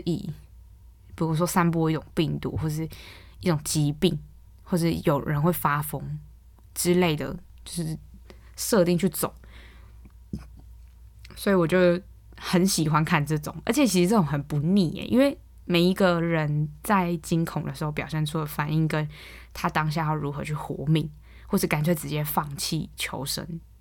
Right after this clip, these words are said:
就会让我有很多想法。我不知道为什么会看这种片才会有很多想法，但我就是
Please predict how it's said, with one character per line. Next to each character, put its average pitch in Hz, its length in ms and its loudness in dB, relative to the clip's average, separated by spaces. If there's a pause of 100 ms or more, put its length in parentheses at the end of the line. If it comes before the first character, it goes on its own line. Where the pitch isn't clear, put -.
就 185 200 2 (180)
会 202 260 2 (560)
让 - 320 0
我 170 340 -2 (920)
有 185 120 4
很 180 140 6
多 175 100 6
想 143 320 0
法。 - 320 -10 (260)
我 - 120 0
不 175 80 4
知 220 60 10
道 233 80 12
为 247 120 10
什 196 100 8
么 160 80 6
会 165 60 4
看 185 180 6
这 196 60 4
种 165 120 6
片 180 140 6
才 156 180 0
会 165 60 4
有 170 60 6
很 147 120 4
多 156 140 4
想 151 260 -2
法， 139 160 -4
但 165 180 2 (380)
我 165 100 2
就 170 120 6
是 - 80 0